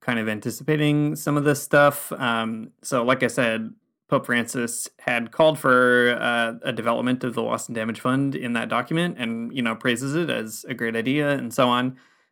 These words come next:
But he said that, uh, basically we don't know exactly how that's gonna shake out.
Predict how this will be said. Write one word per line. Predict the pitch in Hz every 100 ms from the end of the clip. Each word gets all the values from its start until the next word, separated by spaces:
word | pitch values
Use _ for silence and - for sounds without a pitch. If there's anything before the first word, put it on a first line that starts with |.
| -
But | 139
he | 135 143 131 131 131 127
said | - 139 131 123
that, | 117 117 120 -
uh, | 120 110 110 110 135 _ -
basically | 147 131 117 123 120 117 117
we | 131 127
don't | 120 120 -
know | - 123 117 113
exactly | 117 107 117 - 113
how | 117
that's | 113 -
gonna | 117 107
shake | 127 113
out. | 175 135 127